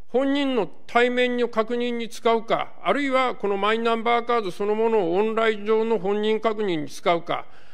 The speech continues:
あるいは新しい暗号技術がどうなるのか、様々なことを検討すると言ってるんじゃないですか。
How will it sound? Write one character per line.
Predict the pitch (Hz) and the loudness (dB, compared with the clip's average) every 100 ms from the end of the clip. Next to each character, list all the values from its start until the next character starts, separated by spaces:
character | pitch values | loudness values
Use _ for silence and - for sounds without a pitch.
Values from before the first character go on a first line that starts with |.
| - | -6
あ | - | -2
る | 226 | 0
い | 277 | 2
は | 233 175 - | 0 0 -4
新 | - 175 240 240 | -6 0 2 2
し | 247 226 | 2 2
い | |
暗 | 190 214 | 4 2
号 | 214 220 | 2 2
技 | 208 | 2
術 | 240 226 196 | -2 -2 -2
が | 160 | -2
ど | 147 202 | 0 0
う | 196 | 2
な | 175 | 2
る | 185 | 2
の | 156 | -2
か、 | 127 139 131 - - - | -4 -4 -6 -8 -10 -10
様 | - 214 277 | -4 0 0
々 | 302 277 | 0 0
な | 240 | -2
こ | 214 226 | -2 -2
と | 269 | 0
を | 208 | 0
検 | 147 226 262 - | 2 0 0 -4
討 | 262 | -4
す | - 262 | -4 -6
る | 247 | -2
と | 196 | -2
言 | 147 | -2
っ | |
て | 143 - 208 | -6 -2 0
る | 196 | 2
ん | 190 135 - - - - | 0 -2 -6 -10 -10 -8
じ | 160 | -6
ゃ | |
な | 147 127 | -6 -6
い | |
で | 123 | -8
す | |
か。 | - | -10